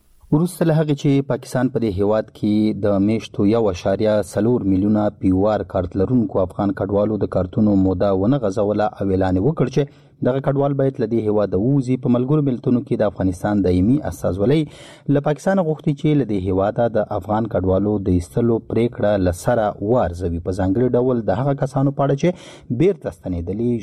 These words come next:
ژوند ته جدي ګواښونه پېښولی شي. د دې استازولۍ سرپرست نصیر احمد فائق د اګست په دویمه په خپله ایکس پاڼه په یو بیان کې د کډوالو لپاره د ملګرو ملتونو لالي کمیشنرۍ یو ان ایچ سی آر هم غوښتنه کړې چې د افغان کډوالو د بیړنیو اړتیاو او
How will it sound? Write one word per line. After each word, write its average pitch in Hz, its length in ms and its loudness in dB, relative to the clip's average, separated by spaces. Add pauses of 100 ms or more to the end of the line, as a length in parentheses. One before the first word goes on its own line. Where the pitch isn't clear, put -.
ژوند 104 320 0
ته 110 200 0
جدي 90 260 2 (140)
ګواښونه 85 460 0
پېښولی 85 440 0 (100)
شي. - 80 0 (360)
د - 480 -2
دې 170 160 0
استازولۍ 147 480 0
سرپرست 135 440 -2
نصیر 120 260 -2
احمد 123 280 0
فائق 117 300 0
د - 100 0
اګست 117 300 -4
په 101 100 0
دویمه 113 320 0
په 95 80 -4
خپله 95 260 0
ایکس 90 240 -4
پاڼه 127 300 0
په 101 80 0
یو 92 140 -2
بیان 135 340 2
کې 131 180 -2
د 120 140 -4
کډوالو 143 380 0
لپاره 131 360 0
د 113 220 0
ملګرو 113 400 0
ملتونو 104 400 -2 (100)
لالي 104 220 2 (100)
کمیشنرۍ 101 500 0 (140)
یو 98 100 2
ان 95 80 4
ایچ 90 140 -6
سی 110 160 0
آر 92 100 0
هم 101 80 4 (120)
غوښتنه 90 420 0
کړې 170 180 4
چې - 600 -6
د 147 100 2
افغان 180 260 0
کډوالو 151 400 2
د 110 160 -4
بیړنیو 110 480 2 (220)
اړتیاو 131 500 0 (220)
او 110 40 2